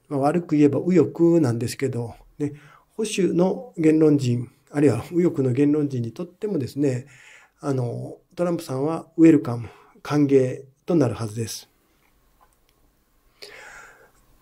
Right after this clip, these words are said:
トランプさんが多分リーダーシップを発揮して、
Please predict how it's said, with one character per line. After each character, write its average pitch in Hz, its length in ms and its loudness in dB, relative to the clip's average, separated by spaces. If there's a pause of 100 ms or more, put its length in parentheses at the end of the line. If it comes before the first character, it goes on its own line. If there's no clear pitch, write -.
(340)
ト 196 100 6
ラ 208 60 10
ン - 20 10
プ 202 80 -2
さ 156 100 4
ん 131 60 4
が 127 80 4
多 175 180 0
分 139 160 6
リ 160 140 6
ー - 20 0
ダ 170 100 4
ー 160 40 2
シ - 120 -4
ッ - 40 -16
プ - 140 0
を 123 40 4
発 127 200 2
揮 131 100 0
し 120 100 -2
て、 123 300 2